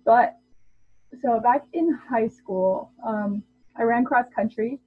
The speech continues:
and our coaches were super huge on us drinking water. They're like, "Drink water, drink water,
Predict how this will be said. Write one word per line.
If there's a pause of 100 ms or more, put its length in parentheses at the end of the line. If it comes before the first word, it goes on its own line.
(460)
and
our
coaches
were
super
huge
on
us
drinking
water.
They're
like,
"Drink
water,
drink
water,